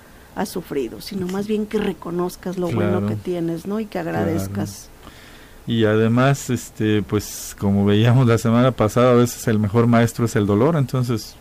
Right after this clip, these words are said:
Speaker 2: es parte del camino. Este, y, y bueno, aquí una de las cosas, ahorita podemos hacer después un aterrizaje en base a lo que estás comentando. Eh,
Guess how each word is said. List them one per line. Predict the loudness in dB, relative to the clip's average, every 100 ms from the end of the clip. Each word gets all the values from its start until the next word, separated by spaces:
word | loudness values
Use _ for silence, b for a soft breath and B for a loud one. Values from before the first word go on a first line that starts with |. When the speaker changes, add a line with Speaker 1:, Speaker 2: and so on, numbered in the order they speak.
| -12 -10
Speaker 2:
es | -4
parte | -2 0 0
del | 0
camino. | 2 2 4 2 0 B B B B B B -16 -6
Este, | -4 -4 -8 -4 0 2 4 4 2 0 -2 -12 -20 -20 -20 -10
y, | -2 0 2 2 2 2 0 -4 -14 -20 -20 -4
y | 0
bueno, | 4 4
aquí | 2 2 2
una | 4 6
de | 4
las | 4
cosas, | 2 0 0 -2 -4 -10 -12 -8
ahorita | -2 0 0 2
podemos | 2 2 0
hacer | 0 0
después | 0 -2 -2 0
un | 0
aterrizaje | 0 0 0 0 0
en | 0
base | 0 0
a |
lo | -2 -2
que | -6
estás | -6 -6
comentando. | -4 -2 0 0 0 0 B B B B B B B B -4
Eh, | 2 4 4 4 2